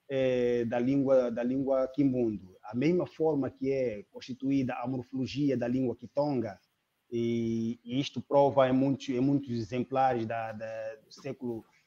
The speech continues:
do século da, da, da, dezessete, muitos exemplares, muitas gramáticas tá aí, é, provam essa relação. Então, é, temos a língua quimbundo, temos a língua kikongo, temos a língua fiote,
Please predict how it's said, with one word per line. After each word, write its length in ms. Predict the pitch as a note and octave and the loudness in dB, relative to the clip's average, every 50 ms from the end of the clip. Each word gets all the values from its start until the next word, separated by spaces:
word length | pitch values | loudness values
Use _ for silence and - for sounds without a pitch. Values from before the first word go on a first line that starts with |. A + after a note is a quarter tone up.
| _ _ | _ _
do 80 | - A2 | -18 -12
século 680 | - - C#3 C3 - C3 A#2+ A#2 A2+ A2+ A2 A2 G#2+ | -6 -4 -4 -4 -2 -2 -2 0 -2 -2 -4 -6 -8
da, 240 | G2+ G2+ A#2+ B2 B2 | -8 -6 -4 -4 -4
da, 260 | A2 G#2 - B2 B2 | -4 -4 -2 -2 -2
da, 260 | A2+ G#2+ B2+ B2 B2 | -2 -2 -2 -2 -2
dezessete, 840 | A#2 A2 A#2 A2+ - - - C#3 C#3 C#3 C#3 B2 - - A#2+ A#2 - _ _ _ _ _ | -4 -4 -6 -8 -8 -6 -4 -2 0 0 0 -2 -2 -4 -6 -6 -6 _ _ _ _ _
muitos 180 | - C3+ B2+ B2 | -6 -6 -4 -4
exemplares, 460 | A2+ A#2+ B2 A2+ - - C3 B2+ B2 | -2 -2 -2 -2 -2 -2 -2 -2 0
muitas 220 | C3 C3+ B2 B2 A2+ | -2 -2 -4 -4 -4
gramáticas 520 | A#2+ A#2 A#2+ B2 B2+ C3 - - - - - | -2 -2 -2 -2 -4 -6 -6 -8 -10 -8 -6
tá 100 | - B2 | -4 -2
aí, 400 | A#2+ B2 B2+ C3 C3 C3 C3 C3 _ _ - - _ | 0 0 0 0 0 -2 -4 -6 _ _ -20 -20 _
é, 520 | - A#2+ A#2+ A#2+ A#2+ A#2 A#2 A#2 A#2 A2+ A2 - _ _ _ - | -6 -4 -2 0 0 0 -2 -2 -4 -6 -8 -12 _ _ _ 0
provam 440 | D3+ D3+ D3+ D#3 D3 C#3 D3 D3 - | 2 4 4 4 4 4 2 2 0
essa 220 | D3 D3 - - C#3 | -2 -2 -2 0 0
relação. 640 | C3 D3 D3 C#3 - - D3+ C3+ B2+ A#2+ A2+ A2 - _ _ _ _ _ _ _ _ _ | 2 2 2 2 2 0 0 2 2 0 -2 -4 -8 _ _ _ _ _ _ _ _ _
Então, 460 | A#2 A2+ - C#3 C#3 C#3+ C#3+ C#3+ D3 - | -14 -2 0 2 2 2 2 0 -2 -2
é, 520 | C3 B2+ B2 B2 B2 B2 B2 B2 A#2+ A#2+ A2+ | -4 -2 0 0 2 2 2 2 0 0 -2
temos 280 | - - D3 C#3 B2 | 0 0 0 2 2
a 40 | C3 | 2
língua 220 | B2+ C3+ C3 B2 A#2+ | 2 2 2 0 0
quimbundo, 560 | - C#3+ C#3 C#3 D3+ D#3+ E3 D#3+ D#3+ D#3+ D3 - | 0 0 2 4 6 6 8 8 6 6 6 4
temos 180 | D3+ D3 C#3+ | 4 6 6
a 60 | C3 | 6
língua 200 | B2+ C#3 C3+ B2+ | 4 4 2 0
kikongo, 720 | A#2+ - B2 - D3+ D#3 E3 E3 D#3+ E3 D3+ D3 D3 D3 - _ _ _ _ | 0 -2 -2 0 2 4 6 6 6 6 4 4 2 -2 -4 _ _ _ _
temos 200 | - C3 B2 A#2+ | -2 -2 0 2
a 40 | A#2+ | 2
língua 300 | A#2+ B2+ C3+ B2+ B2+ A2+ | 2 2 2 2 2 0
fiote, 800 | - - - - C#3+ C#3+ D3 D3 C3+ C3 - - B2 B2+ C3 C3+ | -2 -4 -2 0 2 4 6 6 6 4 4 0 -4 -4 -4 -6